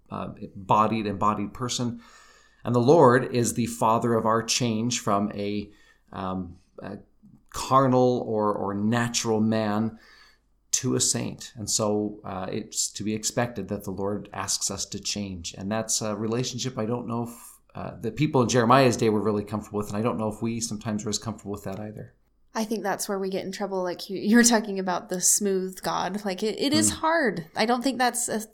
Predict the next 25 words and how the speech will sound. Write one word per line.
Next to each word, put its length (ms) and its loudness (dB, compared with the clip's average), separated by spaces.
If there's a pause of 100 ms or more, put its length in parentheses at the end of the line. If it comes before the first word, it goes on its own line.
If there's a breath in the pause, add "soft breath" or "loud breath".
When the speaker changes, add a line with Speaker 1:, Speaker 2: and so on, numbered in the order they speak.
(120)
Speaker 2:
part 240 -2
of 80 -8
human 480 -4 (460 loud breath)
nature 380 0
that 180 -6
has 200 -2
changed 300 -6
very 220 -6
much, 280 -6
is 180 -10
that 220 -8 (460 loud breath)
um, 420 -10 (120)
it 140 0
is 180 2
hard 400 -4 (220)
to 520 -4
be 140 -4
corrected 840 -4
and 260 -4
to 80 -10
try 260 -4
and 220 -4
grow 360 -4
and 220 -6
change. 560 -6